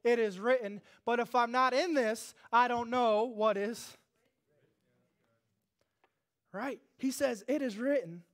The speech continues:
ye shall live by bread alone, not, uh, by bread alone, but by every word that proceeds from the mouth of God."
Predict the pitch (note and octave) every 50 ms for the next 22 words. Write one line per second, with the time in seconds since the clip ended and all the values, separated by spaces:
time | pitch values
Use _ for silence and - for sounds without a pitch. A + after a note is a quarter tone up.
0 | _ _ _ _ _ _ _ _ _ _ - G#3+ A#3+ A#3 - - B3+ A#3 G#3 G3
1 | G3+ A3+ A#3+ A#3+ F#3+ E3+ G3+ G3 F#3+ E3+ F#3 G#3+ A#3 A3+ G#3+ G3+ G#3 G#3+ G#3 G3+
2 | A3 A3 G#3 G3+ F#3+ G3 F#3 F#3 F#3+ G3+ F#3 F3+ F3+ F3+ E3 F3+ G#3+ G#3+ G3+ G#3+
3 | A3+ A3+ G#3 G3 G3 E3 F3 E3+ D3+ - - A#3+ C#4+ C#4+ B3+ B3+ B3+ A#3+ G#3 F3+
4 | E3 F3 G3 A#3+ B3+ A#3+ A3 G#3 F#3+ F#3 F#3+ F3+ - F#3+ F3+ - - - A3 A3
5 | A#3 G#3+ F#3 - G#3 F#3+ F#3 F3 E3+ E3+ F3 F#3 F#3+ F#3+ G3 G3 - _ _ _
6 | _ _ _ _ _ _ _ _ - D#3 D3 D3+ F3 E3+ D#3+ D3+ C#3 B2+ B2